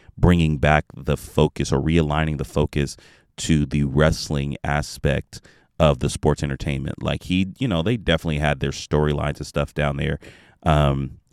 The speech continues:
and when I say down there, it's usually because, um, and I'm, I've been a big stickler about this because, uh, I always wanted people to understand, like, N X T used to be Florida Championship Wrestling, which is just a developmental, <laughs> you know, like,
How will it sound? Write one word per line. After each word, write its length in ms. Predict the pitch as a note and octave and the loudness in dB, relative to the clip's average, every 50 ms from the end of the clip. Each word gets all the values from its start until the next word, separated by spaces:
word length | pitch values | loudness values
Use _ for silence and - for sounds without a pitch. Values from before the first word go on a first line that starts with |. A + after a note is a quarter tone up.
| - | 2
and 80 | - E2+ | 4 4
when 80 | E2 D#2+ | 6 6
I 40 | D2+ | 4
say 140 | - E2+ D#2 | 4 2 4
down 280 | C#2+ D#2 D2 C#2+ C#2+ D2 | 4 4 4 4 2 0
there, 180 | D2 C#2+ C#2 | 0 0 -2
it's 180 | C#2+ - - - | -2 -4 -4 -4
usually 220 | D2+ C#2+ C#2+ D#2 | -2 0 0 0
because, 420 | - D2 - F2 D#2+ D2 C#2+ C#2+ - - - - _ _ _ - | -2 -2 0 2 2 2 2 0 -4 -10 -20 -20 _ _ _ -4
um, 300 | E2 E2 D#2 D2 C#2 C2 - _ _ - | 0 0 2 2 0 -2 -6 _ _ -4
and 320 | - E2 D2 F#2 F#2 E2 E2 | -4 0 2 2 4 4 4
I'm, 100 | D#2+ D2+ - | 2 2 0
I've 140 | - E2 C#2+ | 0 0 0
been 120 | D#2 D#2 | -2 -2
a 40 | D2 | -2
big 180 | C2+ - C#2+ - | -2 -2 -4 -4
stickler 360 | - - - D2+ C#2 D#2 D2+ | -6 -8 -6 -4 -2 -2 -2
about 260 | C#2+ C#2 C#2+ C#2 - | 0 0 -2 -2 -2
this 240 | - C#2 C#2 C2+ - - _ _ _ _ _ _ _ _ _ _ _ _ _ _ _ _ - - - D2+ | -2 -4 -4 -4 -6 -12 _ _ _ _ _ _ _ _ _ _ _ _ _ _ _ _ -12 -10 -2 2
because, 420 | F#2 E2+ - F2 E2 D#2+ D2 C#2 | 2 4 6 6 6 6 4 4
uh, 360 | D2+ C#2+ C#2+ C#2+ C#2 C#2 C#2 - - _ _ _ _ _ _ _ _ _ _ _ _ _ - | 2 2 2 2 2 0 -2 -4 -8 _ _ _ _ _ _ _ _ _ _ _ _ _ 0
I 140 | D#2+ D#2+ D#2+ | 2 4 6
always 260 | D#2 D#2 D2 D2 D2 | 6 6 4 4 2
wanted 220 | D#2 D#2+ C#2+ C#2 | 0 0 0 0
people 240 | - - D2 - D2+ C#2+ | -2 -4 -2 0 0 2
to 60 | D2 | 2
understand, 600 | C#2+ D2 D2 C#2+ - - - D2 D2 D2 D2 D2 | 2 0 0 -2 -4 -2 -2 -2 -2 -2 -2 -2
like, 280 | D2 D2 D2 - - - - - - - _ - | -2 -2 -2 -4 -8 -18 -20 -20 -20 -6 _ 4
N 80 | F#2 | 6
X 160 | A2 A#2+ - - | 6 6 6 4
T 140 | - B2+ | 2 4
used 180 | A#2+ A2+ A#2 - | 4 4 4 4
to 60 | B2+ | 2
be 140 | G2+ A#2 A#2 | 2 2 2
Florida 300 | - - G#2 A#2 A#2+ A#2 | 4 6 6 8 8 8
Championship 420 | - B2 A2+ A2 G#2+ - A#2+ G#2+ A2 | 6 4 2 2 2 2 2 4 4
Wrestling, 400 | A#2 A#2 - - G#2 G2+ G2+ F#2 | 4 4 4 2 2 2 2 4
which 180 | F#2 F#2 - | 2 2 2
is 100 | G#2 G2 | 2 0
just 200 | F2+ G#2+ G2+ - | 2 0 0 0
a 40 | G#2+ | 0
developmental, 760 | F#2+ G2+ F#2+ G#2 G#2 G#2+ G2+ G2+ A2+ A2 G#2+ G2+ G2+ G2+ G#2 F#2 | 2 2 4 4 4 4 2 2 4 4 6 6 6 6 6 6
<laughs> 20 | |
you 120 | B2+ B2+ A2 | 6 6 6
know, 160 | G#2 G2 F#2 | 6 6 6
like, 260 | F#2 G#2+ G2+ F#2 - | 8 8 6 6 4